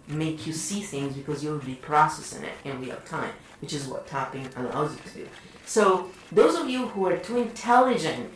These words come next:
you think, to tap, and don't apply these simple techniques, and don't apply them correctly the way E F T universe dot org shows you,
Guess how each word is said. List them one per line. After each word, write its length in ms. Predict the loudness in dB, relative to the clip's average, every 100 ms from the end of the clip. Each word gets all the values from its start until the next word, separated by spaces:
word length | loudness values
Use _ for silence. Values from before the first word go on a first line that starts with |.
| -10
you 160 | -6 -4
think, 320 | -4 -6 -8
to 80 | -12
tap, 500 | -6 2 2 0 -6 -16 -20 -8
and 120 | -4
don't 160 | 2 2
apply 420 | 2 0 -4 -4
these 160 | -4 -6
simple 340 | -8 -6 -8
techniques, 800 | -10 -10 -4 -2 -2 -4 -8 -14 -10
and 100 | -6
don't 140 | -4 -2
apply 360 | -4 -2 0
them 160 | 0 -2
correctly 480 | -4 -2 -2 -2 -4
the 160 | -2
way 360 | -2 -2 -6 -8 -14 -4
E 140 | -2
F 120 | -2
T 60 | -4
universe 460 | -4 -4 -4 -6 -4
dot 200 | -4 0
org 340 | 0 0 -4 -10 -18 -10
shows 480 | -4 -2 -2 -4
you, 160 | -8